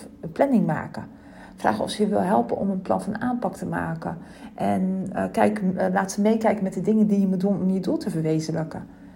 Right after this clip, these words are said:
En als strateeg klinkt dat misschien heel saai, maar het is wel echt nodig. Ook al besteed je het helemaal uit, hou in ieder geval een vinger aan de pols.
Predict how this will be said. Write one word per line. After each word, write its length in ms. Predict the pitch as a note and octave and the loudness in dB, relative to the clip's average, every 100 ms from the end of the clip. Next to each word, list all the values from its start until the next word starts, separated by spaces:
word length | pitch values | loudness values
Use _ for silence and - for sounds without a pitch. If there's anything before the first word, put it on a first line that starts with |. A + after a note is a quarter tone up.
| - - - - - | -20 -20 -20 -20 -18
En 360 | - A3+ A#3 A3+ | 4 6 8 6
als 100 | A3 | -2
strateeg 360 | - A#3+ C4 - | -2 2 2 2
klinkt 160 | A3+ | 0
dat 120 | A3 | 0
misschien 260 | G3 G3+ G3 | -2 -2 0
heel 100 | F3+ | 0
saai, 580 | F#3 - A#3+ F3+ G3+ A3 G#3 | 0 0 2 2 -2 -2 0
maar 200 | A3+ - | 0 -2
het 140 | A3 | -2
is 120 | A#3 | 0
wel 160 | A3 A#3+ | 2 0
echt 300 | - G#3+ - | -2 -6 -2
nodig. 600 | F#3+ A#3+ A3 - - - - - - - - - | 4 6 4 0 -6 -12 -16 -20 -20 -20 -20 -18
Ook 160 | - A3 | -2 2
al 80 | G#3+ | 2
besteed 300 | - A3+ G#3+ | 0 -2 -2
je 60 | |
het 80 | F#3 | -4
helemaal 400 | F3+ G#3+ C4+ G#3+ | 0 2 4 2
uit, 440 | - A3+ D4+ - - - - | 2 2 2 -4 -16 -20 -6
hou 220 | F3+ G#3+ | 2 4
in 140 | G#3 | 4
ieder 180 | A3 C#4+ | 2 0
geval 220 | C4+ A3 | 0 0
een 100 | G3+ | 0
vinger 240 | G3 A3 G3+ | 0 2 2
aan 160 | A2+ | 0
de 60 | - | -4
pols. 520 | - - - - - | -6 -10 -10 -14 -16